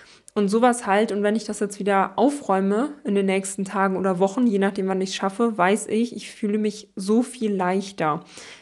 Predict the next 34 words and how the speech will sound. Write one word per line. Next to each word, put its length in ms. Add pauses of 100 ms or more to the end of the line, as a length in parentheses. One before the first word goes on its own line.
Natürlich 380
ist 180
das 140
im 140
Digitalen 600
nicht 180
so 120
ganz 340
sichtbar, 720
weil 140
man 200
hat 160
da 120
zwar 260
auch 200
einen 260
Papierkorb, 640
da 80
gucke 240
ich 160
auch 80
immer 200
rein 360
und 240 (300)
feiere 380
mich 180
dann 180
dafür, 320
wie 100
viele 160
Dokumente 480
da 140
drin 320
sind. 320